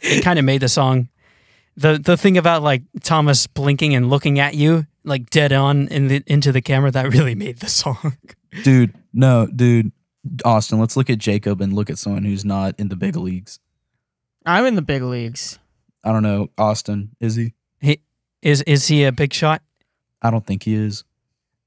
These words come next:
Speaker 3: I have connections to heroism.
Speaker 2: <laughs> To
Speaker 1: Who's
Speaker 2: heroin?
Speaker 1: that?
Speaker 3: Yep.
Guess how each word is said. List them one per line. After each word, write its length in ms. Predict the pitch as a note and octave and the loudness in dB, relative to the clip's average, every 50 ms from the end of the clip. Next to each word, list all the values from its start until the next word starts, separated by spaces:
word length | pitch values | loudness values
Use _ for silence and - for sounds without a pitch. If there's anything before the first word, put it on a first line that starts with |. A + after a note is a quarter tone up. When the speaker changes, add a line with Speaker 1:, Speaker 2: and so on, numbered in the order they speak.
| _ _ _ _ _ _ _ _ _ _ _ - | _ _ _ _ _ _ _ _ _ _ _ -6
Speaker 3:
I 120 | - E3+ E3+ | -2 0 2
have 160 | F3 F#3 F3+ | 2 0 0
connections 600 | - F#3+ E3 D3 C#3+ C#3+ - - E3 D#3 D#3 D3+ - | -2 -2 0 0 0 -2 -2 -4 -4 -4 -4 -4 -6
to 100 | - - | -10 -12
heroism. 680 | - - A2 A#2 A#2 B2 B2 B2 B2+ D3+ C#3+ C#3 D3 - _ _ _ _ _ _ _ _ _ _ | -10 -8 -6 -6 -4 -4 -4 -4 -4 -4 -4 -6 -6 -8 _ _ _ _ _ _ _ _ _ _
Speaker 2:
<laughs> 80 | - - - - - - - - _ _ _ - A#3+ B3 - - _ _ _ _ - | -8 -6 -6 -4 -4 -6 -10 -12 _ _ _ -8 -8 -8 -8 -8 _ _ _ _ -6
To 80 | A#2+ | -4
Speaker 1:
Who's 60 | - - | 0 2
Speaker 2:
heroin? 400 | C3+ D3+ F#3+ - - - - A3+ | 2 4 4 4 4 4 4 4
Speaker 1:
that? 280 | A3+ A3+ G3 C3+ B2 | 4 4 2 2 0
Speaker 3:
Yep. 180 | B2 C3 C#3+ | -2 -4 -6